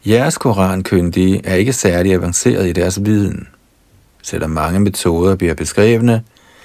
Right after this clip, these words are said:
er de ikke klar over, at den endelige konklusion skal opfattes som den tungest vejende.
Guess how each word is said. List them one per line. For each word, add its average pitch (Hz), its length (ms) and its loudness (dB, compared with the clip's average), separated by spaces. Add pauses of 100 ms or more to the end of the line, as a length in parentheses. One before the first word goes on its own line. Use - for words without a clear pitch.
(320)
er 104 120 2
de 151 100 0
ikke 151 220 2
klar 117 280 0
over, 104 220 2
at 101 140 -2
den 107 100 2
endelige 107 440 2
konklusion 95 720 -2
skal 107 260 0
opfattes 92 480 -2
som 85 160 -6
den 80 160 -6
tungest 101 540 0
vejende. 76 460 -6